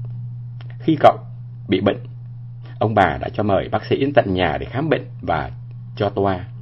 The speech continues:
Ngay chính ông bác sĩ này cũng là người thân cậu. Hàng ngày ăn chung với ông bà Nhuận. Những khi nhà có khách, một người hầu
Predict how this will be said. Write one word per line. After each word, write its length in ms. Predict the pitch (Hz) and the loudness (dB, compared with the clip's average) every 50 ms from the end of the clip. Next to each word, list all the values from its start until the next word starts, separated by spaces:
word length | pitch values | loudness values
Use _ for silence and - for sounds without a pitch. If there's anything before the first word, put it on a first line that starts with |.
| - - - - - - - - - - - - - - | -14 -14 -14 -14 -14 -14 -14 -14 -14 -14 -14 -14 -12 -4
Ngay 140 | - 98 92 | -2 -2 0
chính 180 | 92 - 113 110 | 0 0 0 0
ông 100 | 127 104 | 0 0
bác 140 | - 123 - | 0 -2 -2
sĩ 160 | - 117 - | -2 -2 0
này 300 | 131 110 101 87 76 - - | 0 0 0 0 -2 -4 -4
cũng 160 | - - 117 | -2 -2 0
là 120 | 104 87 | 0 0
người 300 | 85 82 87 85 78 - - | 0 0 0 0 0 -2 -4
thân 180 | - 95 92 95 | -4 -4 -2 0
cậu. 200 | - - - - - - - - - - - - - - - - - - - - - - - - | 2 2 2 0 -2 -10 -12 -14 -14 -14 -14 -14 -14 -14 -14 -14 -14 -14 -14 -14 -14 -14 -14 -10
Hàng 200 | - - 107 101 | -4 -2 0 0
ngày 180 | 95 92 90 - | 2 2 0 0
ăn 180 | - - 131 127 | 0 0 -2 2
chung 240 | 127 151 143 131 135 - - - - - - - - | 6 6 6 6 4 0 -12 -14 -14 -14 -14 -8 -2
với 100 | - 135 | 2 2
ông 160 | 135 117 117 | 2 2 4
bà 140 | 110 101 92 | 2 2 2
Nhuận. 240 | 78 73 78 - - - - - - - - - - - - - - - - | 2 0 -2 -4 -4 -6 -10 -14 -14 -14 -14 -14 -14 -14 -14 -14 -14 -10 -6
Những 180 | - 92 113 127 | -2 -2 -2 0
khi 220 | - 123 117 110 | 2 2 2 4
nhà 300 | 107 101 95 87 76 - - | 4 2 2 2 2 0 -4
có 80 | - 117 | -6 -6
khách, 200 | - - 147 - - - - - - - - - - - - - - - - - - | -4 -4 -6 -6 -6 -10 -14 -14 -14 -14 -14 -14 -14 -14 -14 -14 -14 -14 -14 -10 -4
một 200 | - 92 85 - | -2 -2 0 0
người 140 | 90 85 78 | 0 0 2
hầu 380 | 80 87 82 85 78 - - | 4 4 4 4 4 2 -4